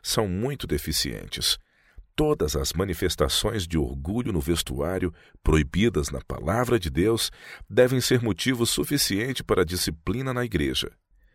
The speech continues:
Caso haja continuação em face de advertências, apelos e ameaças, perseverando a pessoa em seguir sua vontade perversa,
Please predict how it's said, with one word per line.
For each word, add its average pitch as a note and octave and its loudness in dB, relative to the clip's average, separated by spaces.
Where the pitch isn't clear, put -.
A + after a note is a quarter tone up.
Caso F#2 0
haja F#2+ 0
continuação F2 0
em E2+ -2
face G#2+ 0
de D2+ -2
advertências, D#2 -2
apelos G2 -2
e D2+ 0
ameaças, E2 0
perseverando C3 2
a A#2 2
pessoa B2+ 2
em A#2+ 0
seguir G#2+ 0
sua G2 2
vontade F#2 2
perversa, E2 0